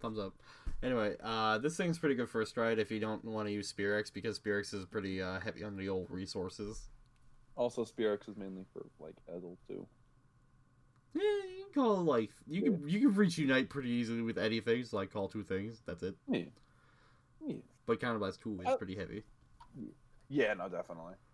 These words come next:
Speaker 2: Isn't it Counterblast two and ditch something?
Speaker 1: Yeah.
Speaker 2: Yeah, you don't wanna ditch a card. What? Nah, you don't
Speaker 1: Yeah,
Speaker 2: wanna do
Speaker 1: yeah, you wanna
Speaker 2: that.
Speaker 1: ditch a card during your <laughs> main, during your stride step anyway.
Speaker 2: Yeah!
Speaker 1: <laughs>
Speaker 2: Uh, but yeah, I like it. I like how it's, you know, it,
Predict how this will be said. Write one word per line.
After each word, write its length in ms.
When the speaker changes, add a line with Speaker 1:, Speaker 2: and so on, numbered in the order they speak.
Speaker 2:
Isn't 240
it 80
Counterblast 360
two 100
and 100
ditch 140
something? 420
Speaker 1:
Yeah. 160
Speaker 2:
Yeah, 100
you 120
don't 120
wanna 180
ditch 260
a 100
card. 460
What? 260
Nah, 500
you 200
don't 100
Speaker 1:
Yeah, 80
Speaker 2:
wanna 120
do 80
Speaker 1:
yeah, 160
you 60
wanna 140
Speaker 2:
that. 80
Speaker 1:
ditch 160
a 40
card 280
during 200
your 100
<laughs> 0
main, 140
during 300
your 100
stride 440
step 440
anyway. 240
Speaker 2:
Yeah! 1120
Speaker 1:
<laughs> 80
Speaker 2:
Uh, 280
but 120
yeah, 220
I 120
like 340
it. 240
I 80
like 260
how 140
it's, 260
you 60
know, 140
it, 100